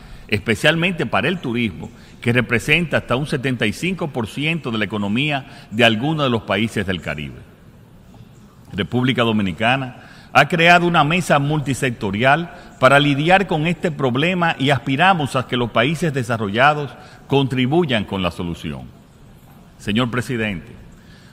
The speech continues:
uno de los pilares de nuestro compromiso para alcanzar un contrato social más justo y un Estado más efectivo ha sido y siempre será la lucha contra la corrupción.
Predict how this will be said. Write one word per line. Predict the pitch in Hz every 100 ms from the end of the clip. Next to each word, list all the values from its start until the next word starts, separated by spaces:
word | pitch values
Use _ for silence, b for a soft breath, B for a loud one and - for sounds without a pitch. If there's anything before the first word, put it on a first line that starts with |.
| B
uno | 143 208 190
de | 175
los | 156
pilares | 139 135 151 151 127
de | 117
nuestro | 113 117 110 104
compromiso | 110 110 107 104 151 - 95
para | 98
alcanzar | 101 92 98 87 120 123 80 - - - -
un | - 175
contrato | 165 147 117 131 151 156
social | 127 113 - 123 117 104
más | 120 120 -
justo | - 143 135 - - - B B
y | 123
un | 160 208
Estado | 170 - - 147 139 113
más | 110 143 -
efectivo | 120 104 85 - 156 180 165 - B B
ha | 117 160
sido | - 135 113 85 78
y | 127
siempre | 123 143 156 165 143
será | 120 101 107 147 - - -
la | 110 113
lucha | 120 175 165 143 -
contra | - 165 156 131
la | 107
corrupción. | 98 85 - - 71